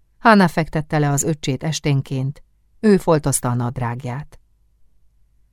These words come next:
Az öccse örömmel töltötte el a lelkét.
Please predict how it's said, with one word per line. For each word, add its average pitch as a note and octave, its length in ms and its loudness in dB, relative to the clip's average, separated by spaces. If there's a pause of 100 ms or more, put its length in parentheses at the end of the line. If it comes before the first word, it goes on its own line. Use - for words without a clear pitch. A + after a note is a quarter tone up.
(300)
Az A#3+ 140 0
öccse C4 420 2
örömmel D3 480 2
töltötte C3+ 560 -6
el C3 160 -6
a C3 80 -6
lelkét. D3 680 -10